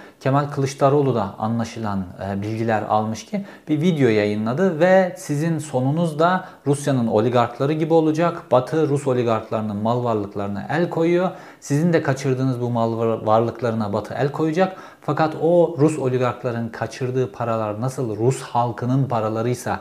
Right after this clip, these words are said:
esas olarak Rusya'dan çaldıkları paralarsa, bu hırsızlıkla zengin oldular, oligark oldularsa aynı zamanda Tayyip Erdoğan'ın oligarkları da aynı şekilde Türk halkının, Türkiye halkının parasını çalarak zengin oldular. Dolayısıyla ileride el konacak paralar Türk halkının parası olacak.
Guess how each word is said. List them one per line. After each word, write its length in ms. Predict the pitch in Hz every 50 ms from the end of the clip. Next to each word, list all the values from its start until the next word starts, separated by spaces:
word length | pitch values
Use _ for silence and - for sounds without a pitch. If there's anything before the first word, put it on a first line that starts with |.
| - -
esas 300 | - 104 - 117 104 -
olarak 380 | 110 104 110 147 180 - - - - - - - -
Rusya'dan 420 | 135 131 - - 131 127 123 113
çaldıkları 720 | 113 - - - 113 110 113 117 110 - 127 123 131 143 139
paralarsa, 720 | 139 117 107 104 98 98 98 95 - - 160 175 180 - - - - - -
bu 120 | 139 131
hırsızlıkla 640 | - - 131 127 - - 123 131 156 156 151 - 123
zengin 420 | 104 110 110 113 117 117 127 123 117
oldular, 520 | 113 113 110 110 110 104 120 113 107 107
oligark 520 | 107 107 110 110 117 113 123 123 120 -
oldularsa 720 | 120 117 110 107 110 113 113 110 110 - 180 196 202 196 - - - - - _
aynı 140 | - 202 185
zamanda 360 | 135 135 123 131 165 190 196
Tayyip 260 | 196 - 165 156 143 151
Erdoğan'ın 320 | 156 151 143 143 139 135
oligarkları 600 | 131 123 123 117 120 117 113 - - 123 117 110
da 80 | 110 110
aynı 180 | 113 117 117
şekilde 420 | 110 - 113 104 117 123 151 147 151
Türk 260 | - 139 131 127 -
halkının, 400 | 113 110 104 - 110 120 135 135
Türkiye 320 | 135 143 120 - - 120
halkının 360 | 113 110 - - 110 107 98
parasını 480 | 101 - 110 113 110 - - 127 113 104 - - - - -
çalarak 420 | - - 123 123 120 117 110 101 -
zengin 300 | - 113 110 113 110 110
oldular. 500 | 113 110 113 135 143 170 175 175 147 135
Dolayısıyla 540 | 139 135 139 143 151 147 147 175 180 151
ileride 400 | 127 131 123 123 123 127 127 135
el 160 | 135 135 131 -
konacak 460 | - 135 123 117 110 120 104 - -
paralar 400 | - 131 135 147 165 170 - -
Türk 180 | - 151 143
halkının 340 | 143 120 113 110 - 110 107
parası 340 | 104 - 160 165 156 131 180
olacak. 300 | 180 175 175 196 214 208